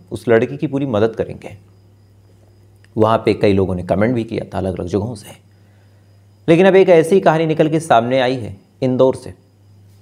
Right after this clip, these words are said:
वो इंदौर जिसको साफ़ सफाई में सबसे अच्छा माना जाता है, वो इंदौर जो डिसिप्लिन, नियम, कानून,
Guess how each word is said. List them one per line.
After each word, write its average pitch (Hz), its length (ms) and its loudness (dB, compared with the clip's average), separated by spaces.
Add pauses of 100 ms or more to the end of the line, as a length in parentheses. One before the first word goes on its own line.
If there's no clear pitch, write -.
(240)
वो 113 120 4
इंदौर 123 400 0
जिसको 110 260 -10
साफ़ 107 240 -2
सफाई 107 400 -4
में 113 120 -6
सबसे 101 300 -10
अच्छा 104 260 -4
माना 113 180 -6
जाता - 260 -12
है, - 100 -20 (540)
वो 104 120 2
इंदौर 101 580 0 (1400)
जो 123 500 0
डिसिप्लिन, 127 800 0
नियम, 123 300 0
कानून, 117 580 -2